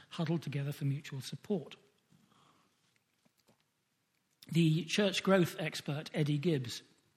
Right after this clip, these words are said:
speaks of something he calls remnantitis,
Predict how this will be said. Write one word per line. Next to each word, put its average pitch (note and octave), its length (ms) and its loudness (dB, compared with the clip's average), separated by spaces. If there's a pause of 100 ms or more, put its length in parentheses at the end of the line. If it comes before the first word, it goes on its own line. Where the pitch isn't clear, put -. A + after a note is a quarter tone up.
(420)
speaks D#3 320 0
of D3 80 0
something D#3+ 300 2
he D3 100 2
calls D#3 240 -2 (240)
remnantitis, E3 1200 4